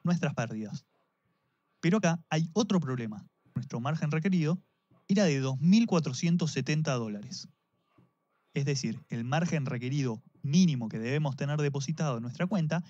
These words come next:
es de dos mil cuatrocientos setenta, pero con esta baja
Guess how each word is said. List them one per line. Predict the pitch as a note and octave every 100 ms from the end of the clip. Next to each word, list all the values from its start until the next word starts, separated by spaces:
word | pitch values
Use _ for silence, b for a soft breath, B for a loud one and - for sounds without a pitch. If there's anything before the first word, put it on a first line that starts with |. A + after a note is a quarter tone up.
| B B B
es | E3+
de | E3+
dos | C#3+
mil | C#3 F#3 A#3+
cuatrocientos | - D#3+ C3 - D#3+ E3+ D3
setenta, | F3 F3 C#3 C#3+ E3 - _ _
pero | - B2
con | B2
esta | C#3 F#3
baja | D3+ E3